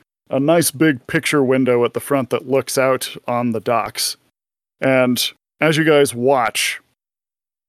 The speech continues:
this big gray wall of fog just slowly moves in and envelops the docks. And there are a number of ships that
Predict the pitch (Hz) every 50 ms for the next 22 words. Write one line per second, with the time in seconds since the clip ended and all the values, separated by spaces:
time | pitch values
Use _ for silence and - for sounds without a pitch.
0 | _ _ _ _ _ - - 135 123 - - - _ 120 - 156 156 156 147 127
1 | 117 - _ - - 135 139 143 143 139 139 139 135 135 135 135 127 113 - _
2 | _ _ _ _ _ _ _ _ _ _ _ _ _ _ _ _ _ _ _ _
3 | _ _ - 120 123 131 135 131 127 123 120 117 110 - - - 143 131 127 120
4 | 113 110 107 - 127 113 - - - - - - - - 135 135 135 135 135 139
5 | 135 135 127 127 127 123 127 139 139 135 123 110 - 139 131 131 123 123 117 120
6 | 117 117 117 110 104 117 139 131 127 120 110 - - - - - - _ _ _
7 | _ _ _ _ _ _ _ _ _ - 127 127 120 - 131 131 117 107 101 -
8 | - - - - 160 139 131 127 127 110 - 147 147 139 135 135 139 175 202 220
9 | 196 175 165 151 - - - - 170 175 165 - - - - 151 143 -